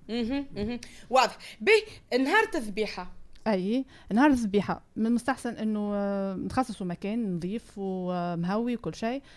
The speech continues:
Speaker 2: آه، ما-، الماتريال اللي باش نستعملوه والمخصص الكل، آه، آه، حاجة باش تتحط يكون نظيف ومعقم ومحطوط.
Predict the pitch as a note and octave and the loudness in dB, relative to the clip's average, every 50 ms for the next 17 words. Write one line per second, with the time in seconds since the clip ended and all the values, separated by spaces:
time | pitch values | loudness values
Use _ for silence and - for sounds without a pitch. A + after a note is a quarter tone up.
0 | - - - - A3 A3+ A3+ A3+ A#3 A#3+ B3+ A#3+ A#3+ B3+ C4+ C4 C#4 A#3+ C4+ C#4+ | -20 -8 -2 2 4 4 4 4 4 4 4 4 4 2 2 0 0 0 0 0
1 | C4+ B3+ B3 A#3 - - A#3+ - - B3+ A#3 A#3+ B3 B3 C4 C#4+ B3+ A#3+ A#3+ A#3 | 0 -2 -4 -4 -4 -4 -4 0 2 2 4 4 4 2 2 2 2 2 2 2
2 | A#3 A#3 - C4+ C4 - A#3+ A3 - A3+ A3 - - C4 B3+ A#3+ A3+ A3 G#3+ G#3 | 0 -2 -2 -2 -2 -2 -2 -4 -2 -4 -2 2 4 4 6 6 4 2 2 2
3 | G#3 G3+ G3+ G3+ G3+ - - - _ - - - G#3 G3+ - F3+ C4 C4 A3+ A3+ | 2 2 0 -2 -4 -8 -12 -20 _ -8 -2 0 0 0 2 2 2 2 4 2
4 | G#3+ G3+ A3 G3+ - - A3 - - B3 B3 - - A3 - B3 B3 A#3 A3+ A3 | 2 0 0 -2 -2 -4 -4 -2 0 0 0 0 -2 -2 0 0 2 2 2 0
5 | G#3+ G#3+ B3 B3+ - - - G#3+ G#3+ G#3+ G3+ G3+ G3+ G3 G3 G3 G3+ G3+ A3+ A#3+ | 0 0 -2 -2 -4 -4 -6 -6 -2 -2 0 0 2 2 0 0 0 0 0 0
6 | - - G#3+ G3+ G3+ F#3+ F#3+ F#3+ F#3+ F#3 F#3 F#3 F#3 F3+ F3+ F3+ F3 F3 F#3 F#3+ | -2 -2 -2 -2 -2 -2 -2 -2 -2 -2 -2 -2 -2 -2 -2 -2 -2 -2 -4 -4
7 | - - - G#3+ B3 C#4 - - - | -6 -4 -4 -2 -2 -2 -4 -8 -14